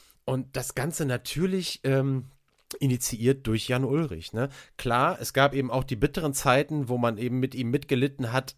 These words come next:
äh, in dem, in dem Denken damals noch, ist das vielleicht irgendwie sauber oder der Ulle ist bestimmt nicht gedopt, nur der böse Armstrong ist gedopt,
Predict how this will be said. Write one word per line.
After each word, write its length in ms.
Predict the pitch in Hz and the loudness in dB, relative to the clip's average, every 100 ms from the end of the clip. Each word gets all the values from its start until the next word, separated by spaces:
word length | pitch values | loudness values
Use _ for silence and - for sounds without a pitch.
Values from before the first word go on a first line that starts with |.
| - | -4
äh, 360 | 123 117 117 | -2 0 0
in 200 | - 113 | -2 -4
dem, 160 | 113 110 | -4 -4
in 140 | 104 | -4
dem 160 | 104 107 | -6 -2
Denken 300 | 113 131 131 | 0 0 0
damals 360 | 113 117 117 123 | 2 2 0 -2
noch, 140 | 110 | -4
ist 100 | 107 | -4
das 80 | 107 | -6
vielleicht 320 | 113 104 - | -2 -2 -2
irgendwie 280 | 113 113 107 | -8 -6 -6
sauber 380 | 101 123 127 98 | 0 0 2 0
oder 200 | 101 92 | -2 -4
der 220 | 95 90 | -6 -4
Ulle 200 | 127 127 | -2 -2
ist 140 | 165 | -4
bestimmt 360 | - 104 143 135 | -8 -6 -4 -2
nicht 200 | 135 - | -2 -2
gedopt, 380 | 113 131 131 117 | -2 0 -2 -4
nur 160 | 117 | -4
der 100 | 110 | -4
böse 280 | 98 117 104 | -4 -4 -4
Armstrong 420 | 113 135 - 117 | -4 -4 -4 -4
ist 120 | 110 | -4
gedopt, 460 | - 110 123 135 - | -6 -2 0 0 -4